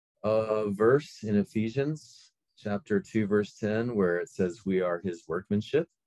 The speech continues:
uh, created in Christ Jesus to do good works, which he has prepared in advance for us to do." I, I love that so much because I, I heard somewhere along the way that the, the English word workmanship comes from that, uh, Greek word poema.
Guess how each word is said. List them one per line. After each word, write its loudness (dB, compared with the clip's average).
uh, -16
created -2
in -8
Christ -2
Jesus -8
to -14
do -6
good -8
works, -10
which -2
he 0
has 0
prepared 0
in 2
advance -4
for -4
us -6
to -10
do." 0
I, -6
I 0
love 2
that 2
so 2
much 4
because -4
I, -4
I -4
heard 0
somewhere 0
along -2
the -10
way -6
that -4
the, -8
the -10
English -10
word -6
workmanship -8
comes -14
from -12
that, -6
uh, -20
Greek -10
word -4
poema. -8